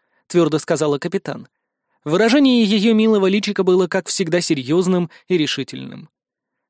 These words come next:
«Она уже знает», — заверил я. «Во всех подробностях». «Мы только что из столицы Пиклис», — объяснила Аманита. «Мы все рассказали ей,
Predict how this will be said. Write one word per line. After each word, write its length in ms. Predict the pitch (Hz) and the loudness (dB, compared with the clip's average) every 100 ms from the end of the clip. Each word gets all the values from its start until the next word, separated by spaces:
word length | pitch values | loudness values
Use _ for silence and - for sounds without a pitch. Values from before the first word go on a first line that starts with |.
| _ | _
«Она 280 | 156 190 262 | -4 2 4
уже 180 | 233 240 | 4 2
знает», — 360 | 254 151 - _ _ 156 | 2 -2 -8 _ _ -4
заверил 440 | 151 135 127 131 | -2 -2 -4 -8
я. 200 | - 165 _ _ _ _ _ | -10 -14 _ _ _ _ _
«Во 240 | 156 156 147 | -4 -4 -4
всех 360 | - 156 196 | -4 -2 0
подробностях». 760 | - 233 165 139 139 - - - _ _ _ _ _ _ _ _ | 0 0 0 -2 -10 -12 -18 -20 _ _ _ _ _ _ _ _
«Мы 180 | 165 247 | 0 0
только 280 | 269 269 240 | 2 0 0
что 160 | - 277 | 0 0
из 120 | - | 0
столицы 440 | - 262 247 - | 0 0 2 0
Пиклис», — 480 | - 254 151 - - _ - | -2 -4 -4 -8 -10 _ -6
объяснила 560 | 160 160 - 147 139 | -2 -2 -2 -4 -2
Аманита. 480 | 147 175 143 110 - _ _ _ _ _ _ _ | -2 -4 -6 -12 -20 _ _ _ _ _ _ _
«Мы 380 | 262 294 294 277 | 2 4 4 4
все 160 | - | 2
рассказали 480 | 285 - 285 285 320 | 2 2 2 4 4
ей, 360 | 214 180 165 | 4 2 -2